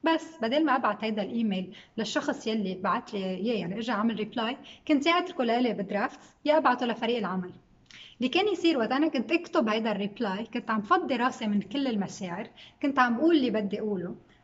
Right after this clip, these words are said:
راسي ما بيعرف الفرق بين إذا أنا بعته للإيميل ولا ما بعته. بالنسبة لراسي أنا فضيت المشاعر اللي عندي إياها. بعدين بعد ما أكون روق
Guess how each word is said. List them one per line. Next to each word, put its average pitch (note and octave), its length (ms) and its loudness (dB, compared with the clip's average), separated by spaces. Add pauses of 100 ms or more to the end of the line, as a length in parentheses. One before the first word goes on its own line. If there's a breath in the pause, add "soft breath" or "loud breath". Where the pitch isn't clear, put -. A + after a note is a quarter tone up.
راسي F4 260 2
ما E4+ 100 4
بيعرف F4+ 300 2
الفرق A#3+ 300 0
بين A3 200 0
إذا A3 160 -2
أنا A#3+ 160 0
بعته C#4 460 4
للإيميل B3+ 460 4
ولا G#3+ 240 2
ما A3 100 2
بعته. F#3 480 -2 (240)
بالنسبة C4+ 320 2
لراسي B3 420 0
أنا A#3+ 160 0
فضيت B3 480 0
المشاعر G#3 460 0
اللي G3 120 -2
عندي F#3+ 300 -2
إياها. F3+ 180 -10 (680 loud breath)
بعدين D4+ 400 6
بعد B3+ 220 2
ما A#3 80 2
أكون G#3+ 320 -2
روق G#3 300 -2